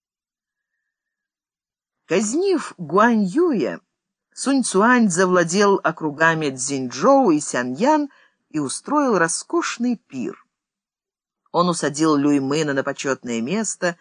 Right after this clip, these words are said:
поднес ему кубок с вином и промолвил: «Лишь благодаря Люй Мыну мне удалось завладеть Цзиньчжоу».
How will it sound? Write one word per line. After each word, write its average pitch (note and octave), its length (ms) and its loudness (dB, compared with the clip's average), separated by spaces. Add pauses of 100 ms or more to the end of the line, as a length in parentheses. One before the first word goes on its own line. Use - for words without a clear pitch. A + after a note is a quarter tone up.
(340)
поднес D3+ 440 -2
ему C#3+ 300 -4
кубок C3+ 360 -4
с - 120 -8
вином F3+ 440 0 (200)
и C#3+ 100 -12
промолвил: B2+ 800 -2 (520)
«Лишь G3 360 0
благодаря E3+ 760 2
Люй A3 260 2
Мыну D#3+ 480 0
мне C#3 240 -2
удалось C#3 460 0
завладеть B2+ 760 -2
Цзиньчжоу». A#2 920 -6